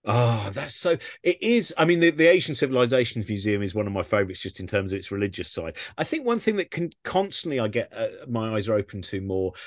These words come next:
is the way that some people can have some beliefs which they hold very dearly, but it does not mean that their mind is entirely closed off to other inquisitive and doubtful things. So I think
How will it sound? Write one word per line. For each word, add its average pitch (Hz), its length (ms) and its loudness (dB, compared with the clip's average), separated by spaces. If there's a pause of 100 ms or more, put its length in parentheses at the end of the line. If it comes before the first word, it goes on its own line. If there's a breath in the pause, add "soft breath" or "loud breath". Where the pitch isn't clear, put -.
(160 loud breath)
is 165 380 6
the 139 140 0
way 131 220 4
that 123 160 -6
some 143 260 -4
people 127 280 -6
can 120 160 -6
have 113 240 -6
some 175 300 0
beliefs 98 420 -2
which - 180 -14
they 101 120 -2
hold 95 440 -2 (100)
very 175 240 0
dearly, 101 460 0 (180 loud breath)
but 131 100 -4
it 135 100 -8
does 135 200 -4
not 131 120 -6
mean 123 200 0
that 117 100 0
their 110 140 0
mind 110 320 0
is 104 80 -4
entirely 101 420 -6
closed 101 340 -4
off 101 140 -6
to - 180 -10
other 104 140 -2
inquisitive 98 640 -8
and 95 140 -6
doubtful 95 420 -2
things. 80 380 -2
So 110 120 -2
I 117 40 0
think 143 260 -2